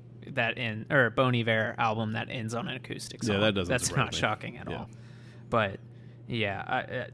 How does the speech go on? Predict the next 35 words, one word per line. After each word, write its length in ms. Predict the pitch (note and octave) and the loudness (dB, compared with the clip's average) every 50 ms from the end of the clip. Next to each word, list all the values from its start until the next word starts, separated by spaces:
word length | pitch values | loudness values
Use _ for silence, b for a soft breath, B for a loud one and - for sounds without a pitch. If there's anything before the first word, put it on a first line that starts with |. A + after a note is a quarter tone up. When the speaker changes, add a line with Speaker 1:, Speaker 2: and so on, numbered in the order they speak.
| - - | -8 -6
Speaker 1:
that's 200 | C3+ A#2+ - - | -6 -6 -6 -6
a 20 | |
good 180 | - A#2 - - | -8 -8 -8 -8
point. 380 | - - A2+ G#2+ G#2 G2+ - - - - - - | -6 -4 -2 -2 -2 -2 -6 -8 -12 -12 -6 -2
Is 160 | C3+ B2 B2 | -2 2 6
there 160 | B2+ B2 A#2+ | 6 8 8
anything 320 | A#2 A#2 A2+ - B2+ A2+ | 8 6 2 2 0 0
that 180 | A2+ G#2+ A2+ - | 0 0 -2 -4
stood 240 | - - C3 A#2+ A2+ | -2 0 2 2 4
out 180 | A2 A2 A2 - | 4 2 0 -2
to 100 | - B2 | -2 -2
you 120 | A#2 A2+ | 0 0
on 160 | A2+ A2+ A2+ | 0 0 0
this 220 | A#2 A2+ A#2 - - | 0 -2 -2 -2 -2
one? 220 | C3 B2 B2 A#2+ - - - - - - - | -2 0 0 -2 -4 -8 -14 -18 -16 -12 -6
Speaker 2:
Not 380 | - B2 B2 B2 A#2+ A#2+ A2 - | -2 2 4 4 4 4 2 0
individual 400 | B2 A#2+ A2 G2+ G#2 F#2+ G2 E2+ | 0 0 0 0 0 -2 -4 -6
songs. 280 | - - F#2 F2+ F#2 - - | -6 -4 -6 -6 -6 -4 -2
I 40 | G#2 | -2
don't 140 | A#2 A2 | 0 0
have 140 | A2 G#2 F#2+ G2 | 0 0 0 0
any 340 | F#2+ F#2+ F#2 F2+ F2+ F2 - B B B B B B B B B B B - - - - - - | 0 0 0 -2 -2 -4 -6 B B B B B B B B B B B -18 -18 -18 -18 -18 -12
individual 420 | - G#2 G2+ G2 F#2+ F#2+ F2 F#2 F2 | -6 -4 -4 -2 -2 -4 -4 -6 -6
songs 280 | - G2 F#2 F2+ F2 F2+ | -4 -4 -4 -4 -4 -6
on 100 | E2+ D#2+ | -6 -4
any 120 | F2 F2 F2 | -4 -4 -4
of 80 | F2 | -4
these, 160 | F2 E2+ E2+ | -4 -6 -6
actually, 320 | F2 F2 E2+ - F2+ F2+ F2+ | -6 -6 -6 -6 -6 -6 -6
other 160 | F2 F2 F2 | -4 -6 -6
than, 220 | E2 E2+ E2+ E2+ | -6 -6 -6 -6
uh, 160 | E2+ F2 E2+ F2 | -6 -6 -6 -8
the 120 | E2+ F2 | -8 -8
very 300 | E2 F2+ F#2 F2 F2 E2+ | -8 -6 -4 -4 -4 -4
last 500 | E2+ E2 E2+ E2+ F2 F2 - - - - | -4 -4 -4 -6 -6 -8 -10 -12 -14 -16